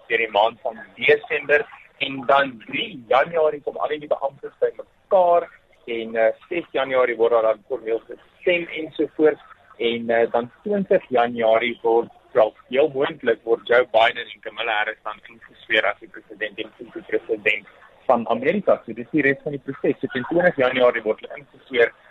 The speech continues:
maar die proses lyk redelik goed van hier af vorentoe. Daar is nie te veel onsekerheid.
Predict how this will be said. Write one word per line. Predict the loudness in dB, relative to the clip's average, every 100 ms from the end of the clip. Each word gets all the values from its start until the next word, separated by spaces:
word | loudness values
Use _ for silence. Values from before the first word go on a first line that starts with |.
| _
maar | 0
die | 0 -4
proses | -10 -4 -4 -4
lyk | 0 0 0
redelik | -6 0 2 2 -2
goed | -6 -16 _
van | -12
hier | 0 0
af | 0 -4
vorentoe. | -6 -6 -10 -4
Daar | -2
is | -2
nie | -10 -4
te | -4
veel | -2 -6
onsekerheid. | -8 -12 -12 -8 -8